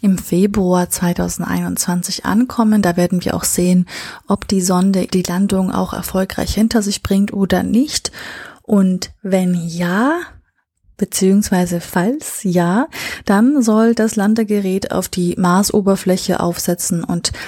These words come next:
dann anfangen, diese zu untersuchen. Ich meine, der Name des Raumschiffs, das gestern gestartet ist, das ist, das lässt sich mit Fragen an den Himmel übersetzen. Und,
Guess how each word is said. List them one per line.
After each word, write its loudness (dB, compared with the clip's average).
dann 0
anfangen, -4
diese 2
zu 0
untersuchen. -2
Ich -4
meine, 0
der -4
Name 2
des -4
Raumschiffs, 0
das -2
gestern -4
gestartet -2
ist, -6
das -6
ist, -2
das -6
lässt 2
sich -2
mit 0
Fragen 0
an -2
den -2
Himmel 2
übersetzen. -6
Und, -2